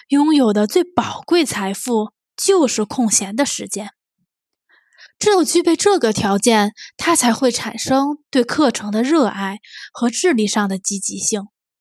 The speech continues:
而全体教师都应该仔细考虑，怎么才能在下午的空闲时间里，在学校燃烧起知识的熊熊火光，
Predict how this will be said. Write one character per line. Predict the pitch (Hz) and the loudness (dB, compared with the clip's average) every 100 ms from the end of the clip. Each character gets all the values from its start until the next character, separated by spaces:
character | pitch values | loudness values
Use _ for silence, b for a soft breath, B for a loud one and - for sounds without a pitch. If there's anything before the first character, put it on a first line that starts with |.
| _ _ _ _ _ _ _ _ _ _ | _ _ _ _ _ _ _ _ _ _
而 | - 214 | -2 0
全 | - 208 220 | 0 0 0
体 | - | -2
教 | 202 226 208 | 2 2 2
师 | - 220 226 B B - | 2 0 -2 B B 0
都 | 294 294 | 4 4
应 | 294 294 | 4 2
该 | 285 269 | 2 2
仔 | 277 - 196 | 0 -4 -4
细 | - - 311 | -2 2 2
考 | 247 - - | 2 -2 -6
虑， | 104 101 107 _ B B B B _ | -4 -6 -6 _ B B B B _
怎 | - 208 196 | 0 2 2
么 | 196 220 277 311 _ - | 2 2 2 -2 _ -14
才 | - 220 | -4 0
能 | 214 214 | 2 2
在 | 214 | 2
下 | 202 320 294 | 2 4 2
午 | 220 196 | 2 -4
的 | 196 | -6
空 | - 339 | -2 0
闲 | 262 196 208 | 0 0 -2
时 | - 208 | 0 -2
间 | 220 233 240 | 2 2 4
里， | 214 180 - _ b b b - | 2 -2 -6 _ b b b -6
在 | 240 | 0
学 | 220 - 202 214 | 0 2 2 2
校 | - 269 220 208 b - | 4 4 4 0 b -2
燃 | 214 220 | 2 4
烧 | 220 254 247 | 2 2 2
起 | - 220 | 0 -2
知 | - 320 370 | -2 0 2
识 | 339 - 220 | 2 0 0
的 | 196 185 208 | -2 -6 -8
熊 | - - 202 220 | -8 -6 -4 -4
熊 | 294 214 196 | -2 -4 -4
火 | - 202 202 | -6 -10 -6
光， | 214 208 220 | -4 -4 -6